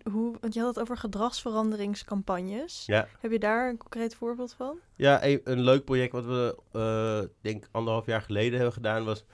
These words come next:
Speaker 2: toen werd, werd ons eigenlijk gevraagd om een campagne te doen die ging over, nou, het vermarkten van groente en fruit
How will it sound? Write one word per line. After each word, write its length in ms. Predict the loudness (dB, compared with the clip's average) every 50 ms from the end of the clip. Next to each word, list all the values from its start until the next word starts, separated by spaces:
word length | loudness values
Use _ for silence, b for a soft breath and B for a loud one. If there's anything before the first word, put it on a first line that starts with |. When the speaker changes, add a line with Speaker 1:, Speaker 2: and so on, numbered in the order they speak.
| b b b b b b
Speaker 2:
toen 120 | _ -4 -2
werd, 160 | -2 -2 -2 -6 -4
werd 200 | -4 -4 -4 -4
ons 100 | -4 -2
eigenlijk 300 | -2 -2 -2 -4 -10 -14
gevraagd 360 | -14 -4 -2 0 0 0 -2
om 60 | -6
een 80 | -8 -6
campagne 480 | -8 -10 -2 2 2 4 4 2 0
te 300 | 0 0 0 0 0 0 b b b b b b b b
doen 500 | -12 -2 0 2 2 2 0 -2 -4 -6 -6
die 140 | -8 -6
ging 260 | -4 -4 -4 -2 -2 0
over, 420 | 0 0 -2 -2 -2 -4 -4 -4
nou, 140 | -4 -6 -6
het 140 | -6 -8 -6
vermarkten 520 | -4 0 2 4 6 4 4 2 -4 -12
van 240 | -4 -2 -2 -2 -2
groente 340 | -4 -4 -2 -2 -2 -2 -4
en 100 | -6 -6
fruit 420 | -4 -2 0 0 0 -2 -4 -14